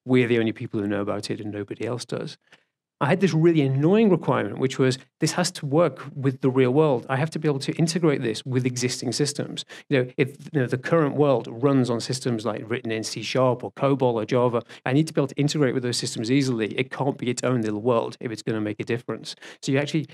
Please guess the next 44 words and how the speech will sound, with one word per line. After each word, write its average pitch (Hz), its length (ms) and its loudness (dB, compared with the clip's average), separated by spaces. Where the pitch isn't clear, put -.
and, 139 160 -2
and, 139 200 2
and 139 100 4
you 135 80 6
actually 156 320 2
have 139 160 -2
to - 80 -4
have 139 240 -2
people 131 300 -4
who 131 100 -4
can 123 180 -2
write 127 160 0
applications 139 720 0
who, 131 220 0
who 151 180 4
are 127 100 0
average 139 440 2
people, 123 380 -2
you 107 60 -6
know, 117 220 0
average 131 360 0
developers 120 580 0
you 107 60 -8
get 127 140 2
off 117 140 -2
the 127 80 0
market 110 360 -2
who 107 80 -4
go 113 120 -4
and 107 160 -4
work 110 180 -4
for - 80 -6
regular 104 320 -2
firms. 107 420 -4
It 131 40 -4
has 131 160 -2
to 131 60 -10
be 127 160 -8
easy 117 260 -8
to 110 120 -8
write 110 240 -4
for 110 60 -6
these 107 180 -6
things. 110 280 -8